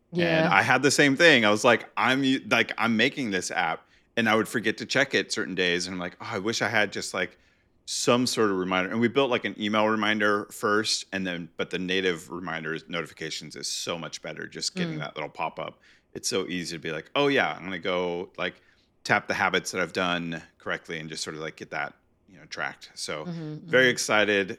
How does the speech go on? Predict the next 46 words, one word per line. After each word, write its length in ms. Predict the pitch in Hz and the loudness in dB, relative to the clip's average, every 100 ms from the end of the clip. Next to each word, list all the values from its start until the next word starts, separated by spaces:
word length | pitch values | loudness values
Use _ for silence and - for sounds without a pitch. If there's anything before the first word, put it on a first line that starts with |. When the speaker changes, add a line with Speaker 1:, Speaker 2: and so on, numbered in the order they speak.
| _ | _
Speaker 1:
All 140 | 90 92 | -4 -2
this 180 | 90 | -2
stuff 240 | - 82 - | -2 -6 -10
kind 180 | 92 85 | -10 -8
of, 260 | 80 80 | -8 -10
uh, 180 | 80 80 | -10 -10
getting 240 | 78 82 78 | -10 -12 -10
out 200 | 76 - | -12 -14
and 200 | 80 76 - | -14 -14 -6
seeing 240 | 139 131 | 0 2
people 220 | 127 113 | 2 0
sign 240 | 104 107 98 | 2 2 4
up 240 | 90 - | 2 0
is 340 | 90 82 80 - | -2 -2 -8 -10
the 100 | 92 | -8
best 220 | 85 82 - | -4 -4 -6
thing 120 | 85 | -10
in 60 | |
the 80 | 78 | -10
world. 260 | 73 80 - | -10 -12 -6
So 380 | - 85 78 76 | -2 -2 -2 -2
hoping 380 | 117 127 127 117 | -4 0 0 0
to 220 | 117 104 | -4 -4
continue 400 | 117 101 110 101 | -4 -6 -4 0
that 180 | 95 - | 0 -2
trend 360 | - 95 90 85 | -4 -2 -4 -4
of 100 | 87 | -4
releasing 380 | 101 104 - 110 | -2 -2 -2 -4
cool 160 | 113 | -6
features 560 | 85 92 87 87 85 - - | -4 -6 -6 -8 -8 -10 -10
and 340 | 80 80 80 | -8 -8 -10
people 500 | - 92 85 85 82 - | -12 -10 -6 -6 -6 -8
deciding 580 | 90 90 85 85 82 - _ _ _ | -6 -4 -4 -6 -10 -18 _ _ _
that 180 | 92 90 | -10 -6
the 80 | 95 | -4
value 360 | 92 87 87 | 0 0 -2
is 140 | 85 80 | -4 -4
there, 180 | 87 78 | -4 -4
that 140 | 78 85 | -6 -8
they 80 | |
wanna 280 | 76 76 76 | -8 -8 -6
sign 280 | - 80 73 | -6 -6 -8
up 140 | 71 | -10
for, 460 | - 92 76 73 71 _ _ | -12 -12 -8 -8 -10 _ _
you 60 | |
know, 140 | 82 | -16